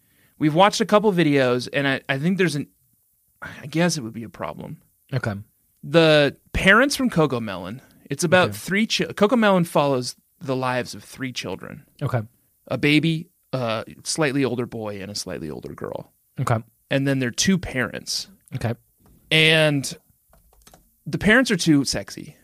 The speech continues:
Speaker 2: They're too sexy. Okay,
Speaker 1: The
Speaker 2: that's a
Speaker 1: parents
Speaker 2: problem.
Speaker 1: are, the, both the mom and the dad are, uh,
Speaker 2: Really hot.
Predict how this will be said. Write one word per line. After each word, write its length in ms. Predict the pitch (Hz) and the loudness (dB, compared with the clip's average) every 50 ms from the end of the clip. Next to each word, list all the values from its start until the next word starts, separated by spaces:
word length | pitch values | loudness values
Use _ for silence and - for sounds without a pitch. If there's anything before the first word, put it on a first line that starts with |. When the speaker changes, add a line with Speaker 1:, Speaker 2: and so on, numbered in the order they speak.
| _ _ _ _ _ _ - | _ _ _ _ _ _ 0
Speaker 2:
They're 120 | 151 151 | 0 0
too 240 | 139 - 185 185 170 | 2 6 6 6 6
sexy. 580 | 135 - - 147 139 127 - - 143 139 117 127 | 6 4 4 4 4 4 2 0 -2 -2 -2 -4
Okay, 220 | 135 117 - 117 | -4 -4 -4 -2
Speaker 1:
The 60 | 110 | 2
Speaker 2:
that's 140 | 113 170 165 | 2 4 6
a 40 | 185 | 6
Speaker 1:
parents 300 | 185 196 214 220 214 - | 6 6 6 6 4 4
Speaker 2:
problem. 180 | 202 185 175 - - | 4 4 4 4 2
Speaker 1:
are, 20 | |
the, 140 | 147 165 160 | 4 4 4
both 260 | 135 175 185 196 202 - | 6 6 6 6 6 6
the 80 | 226 | 6
mom 240 | 196 185 170 165 165 | 6 6 6 6 4
and 140 | 160 156 143 | 2 2 0
the 60 | 139 | 0
dad 240 | - 135 123 127 117 | 0 0 0 0 0
are, 240 | 117 120 110 - - _ _ _ _ _ _ _ _ _ - | -2 -4 -6 -8 -14 _ _ _ _ _ _ _ _ _ -6
uh, 400 | - 135 123 113 101 101 107 - - _ _ _ _ _ _ _ - | -4 -2 0 0 -2 -2 -4 -6 -10 _ _ _ _ _ _ _ 0
Speaker 2:
Really 300 | 135 135 147 135 131 120 | 2 4 4 6 4 2
hot. 100 | 113 | 2